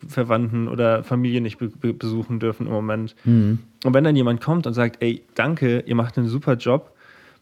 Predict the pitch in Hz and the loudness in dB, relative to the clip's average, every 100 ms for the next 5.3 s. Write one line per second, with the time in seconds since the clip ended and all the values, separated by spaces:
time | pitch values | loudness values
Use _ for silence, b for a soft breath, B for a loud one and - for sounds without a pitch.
0 | _ - 123 117 - 127 135 117 117 117 | _ -2 -2 0 2 2 4 4 2 2
1 | - 147 170 - 120 131 156 151 135 117 | 0 0 0 -2 -2 -2 -2 2 0 0
2 | 113 104 117 156 156 156 156 156 151 156 | 0 2 2 0 -4 -4 -2 0 0 0
3 | 156 151 131 110 107 113 127 127 123 113 | -2 -4 -4 -4 -2 0 0 -2 -4 -4
4 | 110 107 - 101 107 85 87 82 80 - | -2 -4 -6 -8 -6 -6 -8 -10 -14 -10
5 | 104 104 104 | -10 -8 -12